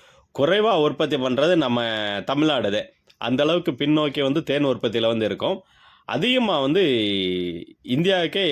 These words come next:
இம்போர்ட் தான் ஆகுது. அந்த லிஸ்ட்டும் உள்ள வந்து இணைச்சிருக்கேன் பாருங்க. உலகிலேயே அதிகமா உற்பத்தி பண்றதுல சைனா தான் முதலிடம். சுமார் வருடத்துக்கு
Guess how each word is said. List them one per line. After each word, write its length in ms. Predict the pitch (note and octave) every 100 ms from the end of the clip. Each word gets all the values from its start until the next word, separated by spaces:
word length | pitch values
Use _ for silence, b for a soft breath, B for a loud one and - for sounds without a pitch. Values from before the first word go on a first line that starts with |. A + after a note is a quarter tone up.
| A#2+ A2
இம்போர்ட் 380 | D#3 F3 E3+ C3+
தான் 100 | C3+
ஆகுது. 340 | G2+ F#2+ F2+ - b b b b
அந்த 300 | A2 C#3 C#3
லிஸ்ட்டும் 400 | D3 E3 G3 F3
உள்ள 200 | C#3 C#3+
வந்து 260 | C3 C3
இணைச்சிருக்கேன் 420 | A#2 B2 G#2+ G2+ F2
பாருங்க. 460 | G#2+ F#2+ B2+ - b b b b
உலகிலேயே 760 | B2 A3+ C4 G#3+ F3 F#3+ G#3 - _ -
அதிகமா 460 | C3 G#3 G#3+ G#3
உற்பத்தி 380 | D3 C#3+ D#3 D3
பண்றதுல 600 | C3 A#2+ A#2+ A#2 A#2+ F3 - _ -
சைனா 360 | C#3 F#3+ F#3+ D3
தான் 140 | D#3+
முதலிடம். 480 | B2 B2 A2+ G2 - b b b
சுமார் 360 | - A#2+ B2+
வருடத்துக்கு 680 | G#2+ C#3 F#3 F3 F3 G3+ A#3